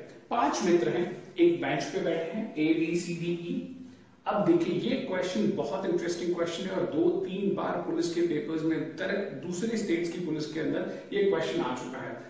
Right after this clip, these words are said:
पांच लोग हैं, तो पहले अपन पांच कुर्सियां लगा लेते हैं, दो, तीन, चार और पांच। और अब हम क्या करते हैं, कंडीशन यहाँ है और प्रश्न में ये निर्धारित नहीं कर रखा कि दिशा कौन सी है, तो हम क्या मानेंगे, ये लोग उत्तर दिशा की ओर मुख करके बैठे हैं।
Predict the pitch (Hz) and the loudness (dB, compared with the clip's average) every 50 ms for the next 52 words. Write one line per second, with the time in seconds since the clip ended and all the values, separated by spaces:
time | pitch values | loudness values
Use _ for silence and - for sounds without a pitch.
0 | - - - 220 233 247 254 220 202 190 170 170 147 - - - - - 175 170 | -14 -6 -2 0 2 2 2 0 2 2 2 2 2 2 0 -4 -4 -4 -2 -2
1 | 156 165 190 196 202 208 208 202 - 180 180 175 170 - 165 143 135 - 156 151 | 0 0 0 0 0 2 2 2 2 2 0 0 0 -2 -2 -2 -2 -2 -2 -2
2 | 143 127 127 117 110 113 - - - 113 - - 127 127 127 - - - - - | 0 0 0 0 -2 -2 -4 -4 -6 -6 -6 -2 0 0 0 0 0 -2 -4 -6
3 | - - - - - 143 - 170 - - - - - 123 127 127 127 127 - - | -10 -12 -10 -6 -4 -2 -2 0 0 -2 -2 -4 -6 -6 -4 -2 -2 -2 -2 -2
4 | - 147 151 - - - 120 117 113 - - - - - - - - - - - | -4 -4 -4 -4 -4 -6 -6 -6 -8 -8 -10 -14 -16 -18 -20 -20 -20 -20 -20 -20
5 | - - _ _ - - - _ - - - 208 208 - - 208 202 185 180 196 | -20 -20 _ _ -20 -20 -20 _ -6 -2 -2 0 0 0 -2 0 0 2 2 4
6 | 202 202 233 226 233 - - - - 160 151 160 208 202 - - 160 156 147 147 | 4 4 4 4 2 2 2 0 -2 -2 -2 0 0 0 0 0 -2 0 0 0
7 | - - 214 170 - - - - 123 120 123 - - - 180 190 196 196 190 185 | 0 2 2 2 2 2 0 -4 -4 -6 -6 -6 -6 -2 0 0 0 2 0 0
8 | 185 196 - 226 220 220 208 208 208 - 175 - - - - - 160 170 175 - | 0 0 4 4 6 6 6 6 6 6 6 4 2 0 -2 0 2 2 2 2
9 | - 175 175 190 196 175 165 160 156 - - 175 170 208 208 - 131 - - - | 2 2 2 2 2 0 0 -2 -2 -4 -4 -4 -4 -2 -2 -4 -4 -4 -4 -4
10 | 156 - - - 180 175 175 - 190 - - - - - 160 156 151 151 - 156 | -4 -4 -4 -2 0 0 0 0 0 0 0 0 0 -2 0 0 0 0 -2 -2
11 | 160 170 175 170 165 165 165 180 214 - 247 - - - - - - 139 147 156 | 0 2 4 4 4 4 2 2 0 0 0 -2 -6 -12 -14 -10 -4 -2 0 0
12 | 156 - - 233 - - - - - - - - 180 175 170 170 - - 220 - | 2 2 2 2 2 0 -2 -6 -8 -8 -4 0 2 2 2 2 2 2 2 2
13 | 151 143 - - 143 143 - - 170 165 165 160 147 147 135 - - - - - | 2 0 0 -2 -4 -4 -4 -2 0 2 4 4 4 2 2 -2 -4 -4 -4 -4
14 | - - - - - - - - - - - - - | -6 -6 -6 -6 -8 -8 -8 -8 -10 -10 -10 -10 -14